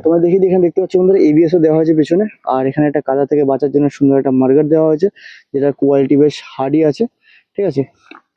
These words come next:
আর ব্যাক সাইডে দেখতে পাচ্ছ বন্ধুরা ঠিক সেম আগের মতনই মানে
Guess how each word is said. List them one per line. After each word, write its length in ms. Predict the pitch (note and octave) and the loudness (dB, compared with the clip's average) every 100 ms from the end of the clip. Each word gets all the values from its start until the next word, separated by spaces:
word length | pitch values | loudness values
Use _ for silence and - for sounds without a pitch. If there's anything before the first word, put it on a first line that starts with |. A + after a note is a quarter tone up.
| - _ - - C3+ | -20 _ -20 -8 -2
আর 80 | C3+ | 0
ব্যাক 120 | D3+ - | 0 -2
সাইডে 160 | F#3+ F#3+ | -2 0
দেখতে 140 | F#3 | -2
পাচ্ছ 120 | F#3 F#3 | -2 0
বন্ধুরা 180 | F#3+ F3+ | 0 -2
ঠিক 100 | F3 - | -4 -2
সেম 160 | E3 D#3+ | 0 0
আগের 160 | D3 D3+ | 0 0
মতনই 280 | D3 D3+ F#3+ - - - - _ - | 0 0 0 -4 -18 -20 -20 _ -6
মানে 140 | C3+ | -2